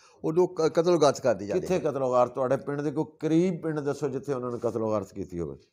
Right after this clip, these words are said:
Speaker 1: ਸਾਡੇ ਨਾਰੋਵਾਲ ਸਾਰੀ ਲੁੱਟਮਾਰ ਉਹਨਾਂ ਕੀਤੀ, ਫਿਰ ਲਾਹੌਰ ਬੜੇ ਮਾਰੇ, ਲਕਸ਼ਮੀ ਚੌਕ ਬੜੇ ਮਾਰੇ।
Speaker 2: ਅੱਛਾ, ਲਕਸ਼ਮੀ ਚੌਕ
Speaker 1: ਹਾਂ।
Speaker 2: ਮੁਸਲਮਾਨ ਮਾਰੇ।
Speaker 1: ਹਾਂ।
Speaker 2: ਅੱਛਾ। ਅੱਛਾ, ਇਹ ਗੱਲ ਦੱਸੋ,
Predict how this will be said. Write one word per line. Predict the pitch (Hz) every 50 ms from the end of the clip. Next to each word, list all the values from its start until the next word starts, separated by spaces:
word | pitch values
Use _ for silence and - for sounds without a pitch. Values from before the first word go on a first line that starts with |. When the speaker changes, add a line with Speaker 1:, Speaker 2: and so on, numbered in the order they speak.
| _ _ _ _ _ _ _
Speaker 1:
ਸਾਡੇ | _ - 131 120 104 117 131
ਨਾਰੋਵਾਲ | 131 127 131 131 139 143 151 156
ਸਾਰੀ | 143 107 123 123 139 156 160
ਲੁੱਟਮਾਰ | 143 139 131 127 131 127 117 131 139 147 147
ਉਹਨਾਂ | 147 151 151 160 147
ਕੀਤੀ, | - 139 135 139 151 147
ਫਿਰ | 156 160 160 147 - - - - - _ -
ਲਾਹੌਰ | 123 139 131 117 123
ਬੜੇ | 127 147 156 165 170
ਮਾਰੇ, | 165 151 135 135 135 139 147 147
ਲਕਸ਼ਮੀ | 139 151 143 - - 165 160
ਚੌਕ | 151 - 147 147 143 -
ਬੜੇ | 147 143 135 131 139
ਮਾਰੇ। | 123 135 135 127 127 143 139 - _ _ _ _ _ _ _ _ _ _ _ _ _ _ _ _ _ _ 113
Speaker 2:
ਅੱਛਾ, | - 131
ਲਕਸ਼ਮੀ | 117 123 147 147 - - 147 156 160
ਚੌਕ | 135 120 135 113 110 104 - - _ _ - 107
Speaker 1:
ਹਾਂ। | 107 107 - - - _ _ 95
Speaker 2:
ਮੁਸਲਮਾਨ | 110 117 - - 123 120 117 117 117 113
ਮਾਰੇ। | 107 101 98 87 80 80 78 - 110
Speaker 1:
ਹਾਂ। | 113 110 107 - - _ _ _ _ _ _ -
Speaker 2:
ਅੱਛਾ। | 87 - - - _ - _ _ _ _ _ _ _ _ _ _ _ _ _ _ _ - 143
ਅੱਛਾ, | 143 - 175
ਇਹ | 160 - 160 185 190 180
ਗੱਲ | 185 175 170
ਦੱਸੋ, | 160 160 147 151 156 143 147 156 - - _